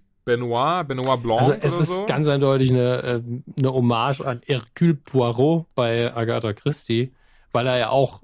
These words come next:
Speaker 2: schon von sich überzeugt ist, er spricht einen nervigen Akzent, ist ein bisschen arrogant, ähm,
Speaker 1: Ja.
Speaker 2: spricht in der dritten Person von sich, ja, das sind lauter so Sachen und ja, Daniel Craig macht das schon hervorragend. Also das ist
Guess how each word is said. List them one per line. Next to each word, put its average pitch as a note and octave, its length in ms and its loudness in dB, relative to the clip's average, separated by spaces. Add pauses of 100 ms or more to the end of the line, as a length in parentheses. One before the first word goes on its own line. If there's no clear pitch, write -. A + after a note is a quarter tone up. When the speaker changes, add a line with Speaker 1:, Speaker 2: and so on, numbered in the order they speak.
Speaker 2:
schon G#3 300 0
von D#3+ 240 0
sich C#3 180 0
überzeugt C3 640 0
ist, C3 180 2
er B2 120 -4
spricht - 360 -6
einen A#2+ 80 0
nervigen A#2 400 -2
Akzent, E3+ 680 0 (240)
ist - 100 -16
ein B2+ 60 -8
bisschen G3+ 340 0
arrogant, C#3 760 -2 (480)
ähm, B2+ 240 0
Speaker 1:
Ja. B2 60 -4
Speaker 2:
spricht C3+ 300 -2
in C#3+ 80 2
der C3 60 -2
dritten E3 220 2
Person C#3+ 480 2
von C#3+ 220 0
sich, C3 280 2
ja, C#3 80 0
das B2+ 80 0
sind C3+ 140 0
lauter B2 240 0
so A#2 100 -2
Sachen A2+ 340 -2
und A2 160 -6 (280)
ja, G#2+ 140 -2
Daniel A2+ 220 0
Craig G#2 220 -6
macht G#2 220 -4
das - 80 -12
schon G2+ 120 -6
hervorragend. F2 600 -6 (180)
Also F2+ 200 -12
das E2+ 240 -14
ist - 340 -14